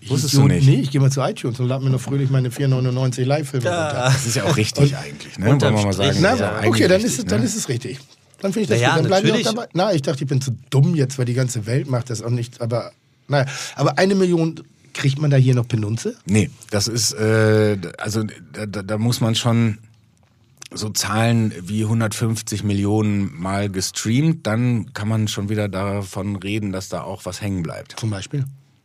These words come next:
Speaker 2: Da kann ich jetzt so unge-, das ist immer so ein bisschen, das ist ein bisschen schwierig beim, beim Streaming.
Speaker 1: Bist du noch nicht einhundertfünfzig Millionen
Speaker 2: Nee, hatte ich
Speaker 1: Mal
Speaker 2: noch nie.
Speaker 1: gestreamt?
Speaker 2: Nein, um Gottes Willen, hatte ich wirklich noch nie. Und das ist,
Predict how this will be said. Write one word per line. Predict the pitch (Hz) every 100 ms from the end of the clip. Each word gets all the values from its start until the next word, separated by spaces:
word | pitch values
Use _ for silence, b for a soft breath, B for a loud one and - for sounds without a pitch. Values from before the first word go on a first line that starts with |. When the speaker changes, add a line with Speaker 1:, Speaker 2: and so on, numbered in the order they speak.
| _
Speaker 2:
Da | - 101
kann | 95 117
ich | 113
jetzt | 107 -
so | 104
unge-, | 107 113 127 101
das | 101
ist | 107 123
immer | 120
so | 113
ein |
bisschen, | 113 123 110
das | 104
ist |
ein | 120
bisschen | 127 113
schwierig | - 143 120 -
beim, | 107 107
beim | 92 101
Streaming. | 98 - 117 123
Speaker 1:
Bist | 143 -
du | 170
noch | 143
nicht | 123 113 -
einhundertfünfzig | 113 107 113 104 - 110 - 120 -
Millionen | 110 107
Speaker 2:
Nee, | 113
hatte | 113
ich | 101
Speaker 1:
Mal | 101
Speaker 2:
noch | 98
nie. | 110 135 -
Speaker 1:
gestreamt? | 87
Speaker 2:
Nein, | 107 107
um | 90
Gottes | 104 101 -
Willen, | 104 82
hatte | 101 110
ich | 107
wirklich | 117 98
noch | 95
nie. | 107 95
Und | 82
das | 87
ist, | 98